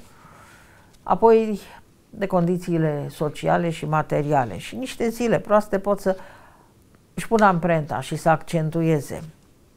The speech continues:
aceste stări. Altfel însă, bine ar fi ca oamenii să nu dea curs acestor, uh, trăiri intense, pentru că nu e nevoie să-și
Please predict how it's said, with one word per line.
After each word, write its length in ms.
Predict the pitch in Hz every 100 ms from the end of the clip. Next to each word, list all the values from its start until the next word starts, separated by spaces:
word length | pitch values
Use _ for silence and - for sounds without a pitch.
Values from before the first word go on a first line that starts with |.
| -
aceste 480 | 165 147 147 135 147
stări. 480 | 127 - 135 101 - - _ _ - - -
Altfel 440 | - 220 226 214
însă, 360 | 233 240 269 214 - - - _ _ _ _ _ - - - 135 107
bine 260 | 160 190 190
ar 80 | 147
fi 140 | -
ca 140 | 208
oamenii 540 | 190 196 196 196 202 196
să 320 | - 202 196
nu 200 | 196 190
dea 220 | 156 143
curs 480 | - 139 143 - - - - - - -
acestor, 680 | 156 - 170 - 160 160
uh, 420 | 151 151 151 135 127 113 107 -
trăiri 480 | - 165 165 160 139
intense, 460 | 143 143 202 220 240
pentru 260 | 247 240
că 100 | 240
nu 120 | 247
e 80 | 254
nevoie 360 | 254 254 247 139
să-și 360 | - 135 -